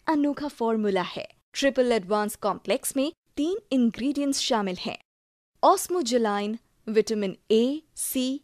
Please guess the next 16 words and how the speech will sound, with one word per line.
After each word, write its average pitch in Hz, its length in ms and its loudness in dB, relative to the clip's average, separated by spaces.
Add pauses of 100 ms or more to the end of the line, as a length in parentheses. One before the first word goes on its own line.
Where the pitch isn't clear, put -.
(280)
ई 320 120 4
का 339 200 -2
संयोजन 220 720 2 (400)
और 311 140 2
प्राकृतिक 269 600 -4 (120)
फलों 202 260 -2
के - 160 -6 (180)
एक्सट्रैक्ट्स। - 800 -4 (720)
एटीट्यूड 240 540 4
मॉइस्चराइजर्स 214 840 0
को 196 180 0
ट्रिपल 370 420 0
एडवांस 240 420 0
कॉम्प्लेक्स 214 580 -4
के 196 180 0
साथ - 400 -4